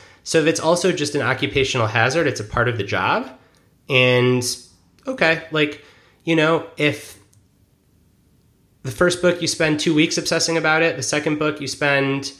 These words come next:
a week and a half, maybe this book I'll only spend a week. That's a victory.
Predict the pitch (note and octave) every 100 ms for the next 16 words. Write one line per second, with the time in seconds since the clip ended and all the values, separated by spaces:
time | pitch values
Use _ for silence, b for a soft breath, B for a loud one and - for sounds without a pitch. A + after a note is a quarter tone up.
0 | b - B2+ D3 D3 C3+ C3 E3 E3+ D3
1 | C#3+ C#3+ D3 D#3 D#3+ D3 C#3 C#3 C#3 C#3+
2 | C3 B2 F3 G3+ - - - F3 F3+ G3
3 | G3 A#2+ G2+